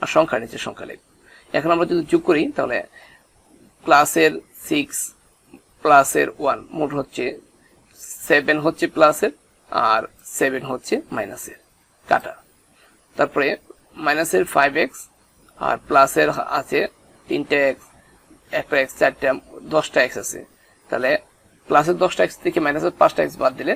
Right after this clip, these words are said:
থাকবে কয়টা? আর তোমাদের শুধু পাঁচটা প্লাসের এক্স।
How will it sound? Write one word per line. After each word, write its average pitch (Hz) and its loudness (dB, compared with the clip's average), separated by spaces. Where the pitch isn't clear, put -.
থাকবে 127 -4
কয়টা? 156 -2
আর 117 0
তোমাদের 131 -4
শুধু - -10
পাঁচটা 139 2
প্লাসের - -8
এক্স। - -16